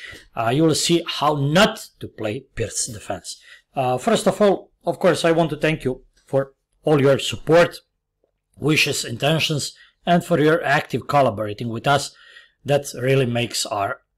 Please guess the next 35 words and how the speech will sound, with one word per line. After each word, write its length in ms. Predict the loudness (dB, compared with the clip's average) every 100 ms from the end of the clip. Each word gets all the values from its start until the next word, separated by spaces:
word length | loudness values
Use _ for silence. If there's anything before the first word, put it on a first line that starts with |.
| _ _ _
uh, 420 | -8 -4 -4 -6 -8
channel 480 | -4 -2 -4 -6 -12
better. 360 | -14 -10 -10 -10 -14 -16 _ _ _ -2
Let's 180 | 0 2
start 280 | 0 0 -4
with 120 | -10
the 100 | -4
game. 260 | 2 2
Opponent 560 | 4 2 2 -2 -2 -4
was 260 | -6 -4 -4
some 360 | -2 -2 -4 _ _ _ _ _ _ _ _ _ -20 _ _
Indian 460 | -2 0 2 0 2
guy, 260 | 4 4
Ankit 560 | 2 -2 -2 -2 -6 -6
Bhatti. 600 | -4 0 0 0 0 0 -2
I 140 | -4
think 460 | -4 -4 -4 -6 -10
that 240 | -8 -8 -12 -14 -16 -20 _ _ -20 _ _
should 300 | -6 -4 -2
be 80 | -4
his 420 | -6 -6 -6 -6
real 300 | 0 4 4
name, 240 | 4 2 0
but 160 | -4
who 160 | -6 -2
knows? 520 | 4 4 4 -4 -12 _ _ _ _ _ _ _ _ _ -4
I 80 | -2
started 420 | 0 0 2 2
with 160 | 2 2
white 320 | 2 2 2
pieces 340 | 0 0 -4
playing 440 | -2 0 0 0 -2
knight 220 | -2 -4
c 180 | -6 -8
three, 460 | -2 0 0 -4